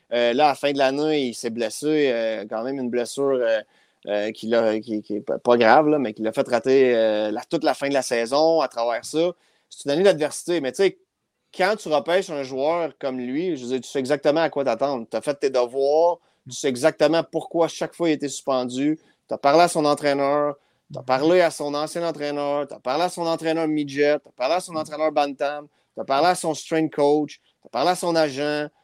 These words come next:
t'as parlé aux gens autour de sa, t'as, t'as, t'as fait, t'as parlé, là, à l'entourage au complet.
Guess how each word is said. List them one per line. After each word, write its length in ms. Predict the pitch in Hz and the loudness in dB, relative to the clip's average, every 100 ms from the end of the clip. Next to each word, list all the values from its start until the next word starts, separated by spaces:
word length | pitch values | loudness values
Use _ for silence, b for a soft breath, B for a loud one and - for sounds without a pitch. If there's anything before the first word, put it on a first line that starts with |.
| _ | _
t'as 80 | - | -6
parlé 280 | 127 135 180 | -2 2 4
aux 120 | 170 | 4
gens 220 | 156 175 | 2 -2
autour 220 | 160 170 | -2 -2
de 80 | 165 | -2
sa, 180 | 147 143 _ | -2 -6 _
t'as, 300 | 139 135 151 | -10 -2 -2
t'as, 560 | - - 76 85 143 139 | -2 -10 -16 -2 2 4
t'as 140 | 143 | 4
fait, 260 | - 190 190 _ _ _ _ _ | 6 4 4 _ _ _ _ _
t'as 100 | 139 | -2
parlé, 400 | 160 151 180 196 | 0 4 6 6
là, 400 | 170 160 131 120 | 6 4 2 -2
à 60 | 120 | -4
l'entourage 560 | 151 147 156 170 160 | -6 -6 -6 -6 -6
au 40 | 139 | -10
complet. 680 | - 170 147 147 160 214 | -6 -4 -2 -2 -2 -2